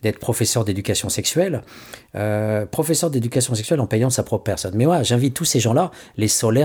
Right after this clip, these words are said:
les Finkielkraut, euh, à donner leur gosse à Cohn-Bendit, euh, à donner leur gosse à Matzneff et les laisser une nuit avec ce mec-là pour que, euh, ils puissent dire le lendemain que ce sont, que ce mec-là est un professeur d'éducation sexuelle. Donc, euh,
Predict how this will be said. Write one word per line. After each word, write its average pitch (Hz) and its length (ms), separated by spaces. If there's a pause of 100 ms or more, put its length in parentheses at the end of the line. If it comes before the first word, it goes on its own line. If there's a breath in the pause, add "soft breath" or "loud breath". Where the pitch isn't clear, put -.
les 110 60
Finkielkraut, 107 720
euh, 104 120 (300 loud breath)
à 104 120
donner 135 260
leur 120 200
gosse 127 360
à 95 140
Cohn-Bendit, 107 600 (500 loud breath)
euh, 104 320
à 104 80
donner 127 260
leur 113 220
gosse 120 400
à 95 200
Matzneff 123 600 (300 loud breath)
et 104 100
les 113 100
laisser 120 340
une 117 240
nuit 143 340
avec 104 340
ce - 100
mec-là 139 380
pour - 180
que, 143 100
euh, 123 300 (300 loud breath)
ils 110 120
puissent 120 220
dire 143 160
le 120 80
lendemain 123 400
que - 140
ce - 100
sont, 135 240
que 113 240
ce - 160
mec-là 113 320
est 123 120
un 110 60
professeur 117 440
d'éducation 104 440
sexuelle. 101 360
Donc, 92 240
euh, 87 100